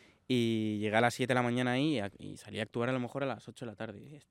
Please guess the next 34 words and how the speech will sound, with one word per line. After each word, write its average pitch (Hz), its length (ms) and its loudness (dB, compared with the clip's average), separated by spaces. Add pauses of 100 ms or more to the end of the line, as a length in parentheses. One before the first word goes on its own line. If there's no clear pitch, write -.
y - 120 -18
estábamos 104 340 -2
literalmente 101 540 -2
un 98 100 -6
payaso, 110 500 0
un 101 120 -4
mago, 107 260 -2
un, 101 320 -10
cuatro 113 220 -4
bailarines, 107 360 -2
dos 107 120 -4
cantantes, 104 600 -8 (380)
el 113 100 -4
de 107 80 2
las 104 120 0
nueces 123 280 -2
que 123 80 -6
partía 117 220 -2
con 117 100 -2
el 110 80 -4
culo, 165 340 2
en, 110 220 0
en 113 100 -2
una 123 120 2
habita-, 123 240 4
en 120 140 -2
un 135 100 2
sótano, 98 360 -4
sin 107 180 -6
ventanas, 104 440 -6 (300)
esperando. 110 420 2
Y 101 60 -8
ya 104 100 -6
dije, 110 280 -6